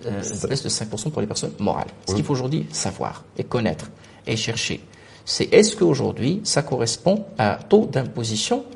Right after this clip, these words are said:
Speaker 1: des marges réalisées par les professionnels libéraux.
Speaker 2: Et un taux, et un taux supportable.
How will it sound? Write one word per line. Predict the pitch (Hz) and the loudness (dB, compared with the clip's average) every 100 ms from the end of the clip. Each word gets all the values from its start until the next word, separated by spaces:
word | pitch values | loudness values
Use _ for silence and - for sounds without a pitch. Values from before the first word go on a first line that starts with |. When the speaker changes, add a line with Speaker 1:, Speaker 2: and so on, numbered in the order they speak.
| - - | -20 -6
Speaker 1:
des | - 135 | 0 2
marges | 113 - - - - - | 2 0 -4 -10 -14 -6
réalisées | 113 117 104 104 151 214 - - | -4 -2 -2 0 0 -2 -2 4
par | 208 | 6
les | - | 6
professionnels | 135 123 110 110 - | 2 0 -4 -6 -4
libéraux. | 90 92 | 2 4
Speaker 2:
Et | |
un | 95 | 4
taux, | 92 135 - | 2 0 4
et | 92 | 2
un | |
taux | 92 131 | 4 0
supportable. | - - - 92 | -2 -2 -2 -2